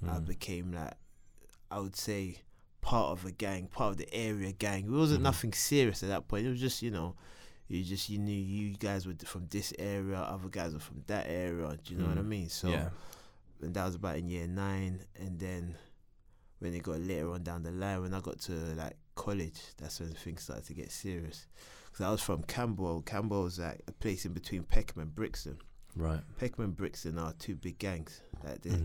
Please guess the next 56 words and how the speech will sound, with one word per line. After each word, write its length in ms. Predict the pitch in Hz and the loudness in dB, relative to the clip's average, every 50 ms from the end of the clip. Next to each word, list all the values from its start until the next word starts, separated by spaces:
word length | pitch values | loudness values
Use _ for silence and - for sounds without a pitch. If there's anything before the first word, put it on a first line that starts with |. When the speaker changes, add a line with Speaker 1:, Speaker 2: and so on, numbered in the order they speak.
| 85 87 | 4 4
Speaker 2:
Mm-hmm. 0 | |
Speaker 1:
full 200 | 87 92 - 107 | 4 2 0 -2
of 120 | 87 85 - | -2 -2 -4
two 160 | - - 107 | -4 -4 -4
big 200 | 80 - 95 85 | -2 -2 -4 -2
gangs. 400 | - 95 95 90 82 85 - - - - - - - - - - - - - - - - - - - - - | -2 0 0 0 -2 -4 -6 -10 -16 -18 -20 -20 -18 -18 -20 -20 -20 -20 -20 -20 -20 -20 -20 -20 -18 -8 -4
And 80 | - 92 | -4 -2
it 60 | 98 | 0
got 160 | - 107 - | 0 0 0
to 80 | - 120 | 2 0
a 40 | 107 | 0
point 320 | - - - 113 87 71 80 | 4 6 6 6 6 4 2
where 280 | 90 90 87 82 76 - - - - - - | 0 2 0 0 -2 -4 -8 -14 -16 -10 -6
us 200 | 98 98 - - | -4 -4 -2 -2
in 100 | 95 82 | -4 -4
Camberwell 440 | - - 101 92 92 82 80 82 76 | -2 -2 -2 -2 -2 -2 -2 -4 -4
just 220 | 76 - 85 - | -4 -6 -6 -6
thought, 160 | - - 87 | -6 -4 -4
"You 140 | 73 73 85 | -4 -2 -2
know 180 | 95 98 95 90 | -2 0 0 0
what? 220 | 80 73 - - - - - - - | -2 -2 -4 -6 -8 -16 -20 -16 -12
Like, 240 | - 76 78 67 - - - | -8 -8 -8 -8 -10 -12 -12
we 220 | 80 92 95 95 | -10 -8 -6 -6
need 160 | 87 90 87 - | -6 -6 -8 -10
to 100 | - - | -12 -14
put 220 | - - - 76 55 | -10 -6 -6 -4 -4
ourselves 400 | 76 - - - 98 87 - - | -4 -6 -6 -6 -6 -6 -6 -6
on 60 | - 80 | -6 -4
the 40 | 85 | -4
map 280 | 87 87 85 - - | -4 -4 -6 -4 -4
as 120 | 80 78 - | -4 -2 -2
well." 360 | 104 101 95 87 - - - - - | 0 0 0 -2 -4 -6 -8 -2 0
Speaker 2:
Mm-hmm. 240 | 92 85 85 87 85 85 - - - - - - - | 2 4 4 4 4 2 -2 -8 -18 -18 -18 -14 -10
Speaker 1:
You 100 | - 78 | -8 -6
know, 240 | 73 67 65 67 71 | -6 -6 -8 -8 -10
we 80 | 82 | -10
can't 280 | 85 - - 87 73 64 | -8 -6 -4 -4 -2 -2
just 180 | 80 80 - - | -4 -6 -4 -2
be 120 | 92 90 | -2 -2
that 220 | 78 80 - - - | 0 -2 -4 -4 -2
place 340 | - 95 87 85 80 - - | -2 -2 -2 -2 -4 -6 -6
where 220 | 80 82 82 80 - - - - - - - - - | -4 -4 -4 -6 -8 -12 -18 -20 -20 -20 -20 -18 -12
people 300 | - - 82 - - 87 | -8 -6 -6 -6 -6 -6
just, 320 | 85 78 80 78 76 - - | -6 -6 -6 -6 -6 -6 -8
like, 220 | 71 64 - - | -8 -8 -8 -10
cross 240 | - - - 95 87 - | -10 -6 -6 -4 -4 -4
through. 300 | - - 98 85 85 80 - - - | -6 -4 -4 -4 -4 -4 -8 -10 -6
Why? 460 | - 85 98 98 95 98 110 123 120 - - - | -2 2 2 4 4 4 2 0 0 -4 -12 -10
I 100 | - 85 | -6 -4
don't 220 | 85 87 82 - 73 | -2 -2 -2 -2 -2
know. 260 | 87 82 78 76 - - | -2 -2 -2 -4 -8 -10
But 160 | - - - - | -8 -8 -6 -4
that 160 | 78 73 71 | -2 -2 -2
was 120 | 78 82 85 | -2 -4 -4
our 100 | 76 76 | -4 -4
mindset. 480 | 73 80 80 76 76 - - - 55 | -4 -4 -4 -6 -6 -8 -8 -8 -8